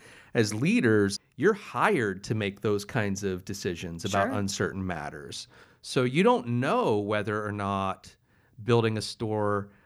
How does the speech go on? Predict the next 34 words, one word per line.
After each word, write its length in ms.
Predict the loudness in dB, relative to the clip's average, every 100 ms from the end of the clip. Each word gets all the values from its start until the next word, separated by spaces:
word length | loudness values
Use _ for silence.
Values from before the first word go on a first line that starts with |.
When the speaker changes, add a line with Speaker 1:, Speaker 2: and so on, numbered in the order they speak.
| _ _
Speaker 1:
over 280 | 0 0 -4
here 420 | -2 0 2 4
on 120 | 2
the 180 | -2 -4
east 180 | -6 -2
side 320 | 2 2 2
or 120 | 2
over 220 | 0 0
on 140 | -2 -2
the 60 |
west 280 | 0 0 0
side 300 | 0 2 0
is 80 | -4
gonna 220 | -4 -4
be 100 | -4
better 240 | -2 -2
for 140 | -2 -6
the 80 | -6
company's 400 | -6 -4 -6 -2
bottom 340 | -2 0 0
line. 220 | 0 2
You 80 | 0
just, 160 | -4 -8 _ _
you 360 | -12 -10 -6
may 160 | 0 4
have 160 | 4 4
no 160 | 2
idea, 320 | 2 2 0
and 140 | 0 0
you're 80 | 0
making 300 | 0 -2 -6
some 260 | -4 -6
very, 420 | -2 -2 0 0
very 600 | -2 -2 -2 -2 -2 -6